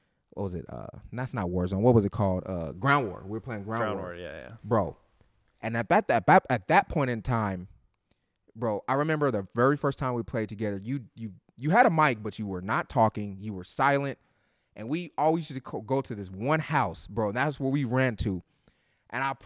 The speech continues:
Speaker 1: promise you, within the first three minutes, you called a nuke in. Do you remember that?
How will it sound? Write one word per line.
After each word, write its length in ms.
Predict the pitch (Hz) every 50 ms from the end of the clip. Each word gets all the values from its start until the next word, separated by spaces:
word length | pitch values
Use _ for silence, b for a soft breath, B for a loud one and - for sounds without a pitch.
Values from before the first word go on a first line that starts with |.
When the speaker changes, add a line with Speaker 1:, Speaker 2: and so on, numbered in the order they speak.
| - - - -
Speaker 1:
promise 540 | - 151 143 147 156 160 156 131 117 - -
you, 200 | 98 87 71 - - _ _ _ _ _ _ _ _ _ _ _
within 300 | 117 131 - - 185 190
the 80 | 170 139
first 420 | - _ 165 156 160 156 - - -
three 200 | - 147 143 127
minutes, 340 | 120 131 131 120 104 92 -
you 80 | 120
called 300 | - - 127 113 107 101
a 20 | 90
nuke 280 | 92 95 92 85 -
in. 140 | 90 87 - - _ _ _ _ _ _ _ _ _ -
Do 80 | 120
you 80 | 165 202
remember 200 | 180 165 180 185
that? 180 | 196 214 254